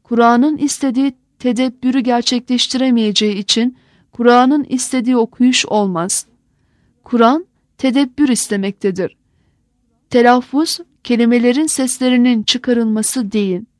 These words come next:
Tam bu noktada şunun da altını çizelim. Müzzemmil suresi bir ila dört ile İsra suresi yetmiş dokuzuncu ayetin gösterdiği şekilde gece kalkıp Kur'an okumak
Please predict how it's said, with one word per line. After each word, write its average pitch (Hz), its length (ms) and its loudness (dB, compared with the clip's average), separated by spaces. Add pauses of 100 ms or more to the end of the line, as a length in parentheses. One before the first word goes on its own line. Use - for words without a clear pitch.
(500)
Tam 349 240 4
bu 294 100 6
noktada 220 420 2
şunun 285 380 2
da 220 120 4
altını 233 380 2
çizelim. 190 500 0 (1500)
Müzzemmil 285 680 4
suresi 220 800 -2 (440)
bir 277 200 4
ila 277 360 4
dört 262 360 -4
ile 208 320 0 (380)
İsra 262 420 0
suresi 247 540 0
yetmiş 240 340 0
dokuzuncu 247 560 0
ayetin 247 460 0
gösterdiği 240 560 0
şekilde 202 680 -2 (520)
gece 226 280 2
kalkıp 277 600 -2
Kur'an 254 300 2
okumak 208 540 -2